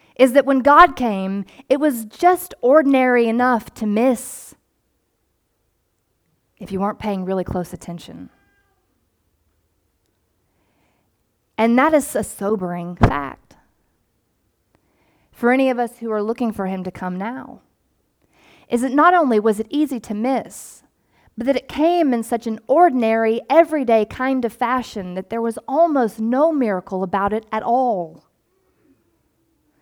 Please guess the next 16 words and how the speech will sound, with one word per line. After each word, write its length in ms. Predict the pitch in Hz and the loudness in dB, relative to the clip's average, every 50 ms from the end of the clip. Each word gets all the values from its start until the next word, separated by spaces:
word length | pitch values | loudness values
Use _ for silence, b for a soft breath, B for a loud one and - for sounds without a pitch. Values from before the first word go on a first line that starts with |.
| _ _ _ _ _ _ _ _ _ _ _ _ _ _ _ _ _ _ _ _ _ _ _ _ _ _ _ _ _ _ _ _ _ _ _ _ | _ _ _ _ _ _ _ _ _ _ _ _ _ _ _ _ _ _ _ _ _ _ _ _ _ _ _ _ _ _ _ _ _ _ _ _
Sure, 580 | - - - - 311 285 254 214 190 180 165 - _ _ _ _ _ _ _ _ _ _ - | -20 -16 -10 -8 -6 -4 -4 -4 -4 -6 -10 -14 _ _ _ _ _ _ _ _ _ _ -4
Mary 280 | 226 240 277 285 277 262 | -2 0 0 0 0 0
got 280 | 247 240 226 240 - | 0 -2 -2 -4 -6
pregnant, 480 | - 226 214 196 185 175 - _ - - - - _ _ _ _ _ _ _ _ _ _ _ _ _ _ _ _ - | -6 -6 -6 -6 -8 -12 -12 _ -20 -20 -20 -20 _ _ _ _ _ _ _ _ _ _ _ _ _ _ _ _ 0
and 100 | 233 240 | 2 2
an 80 | 254 254 | 4 4
angel 320 | 269 294 302 254 214 - | 4 2 2 2 0 -2
came 320 | - - 185 180 180 180 | -4 -4 -6 -4 -6 -6
and 80 | 185 185 | -8 -6
told 220 | - 240 247 240 | -2 -2 -2 0
her 80 | 233 220 | -2 -4
she 160 | 220 - 226 | -4 -6 -6
was 640 | 214 214 208 190 170 165 160 156 156 - - - _ _ _ _ _ _ _ _ | -4 -2 -2 -2 -2 -4 -6 -10 -14 -18 -20 -20 _ _ _ _ _ _ _ _
miraculous. 880 | - - - - - - - - - - - - - - - - _ _ _ _ _ _ _ _ _ _ _ _ _ _ _ _ _ _ _ _ _ _ _ _ _ _ _ _ _ _ _ _ _ _ _ _ _ _ _ _ _ _ _ _ _ _ _ _ _ _ _ _ _ _ _ _ _ _ _ _ _ _ _ _ _ _ _ _ _ _ _ _ _ _ _ _ _ - | -20 -20 -20 -20 -20 -20 -18 -14 -12 -10 -10 -12 -12 -14 -20 -20 _ _ _ _ _ _ _ _ _ _ _ _ _ _ _ _ _ _ _ _ _ _ _ _ _ _ _ _ _ _ _ _ _ _ _ _ _ _ _ _ _ _ _ _ _ _ _ _ _ _ _ _ _ _ _ _ _ _ _ _ _ _ _ _ _ _ _ _ _ _ _ _ _ _ _ _ _ -12
But 100 | 226 - | -4 0
then 460 | 320 349 330 262 254 285 320 320 | 2 2 2 2 0 -2 -4 -6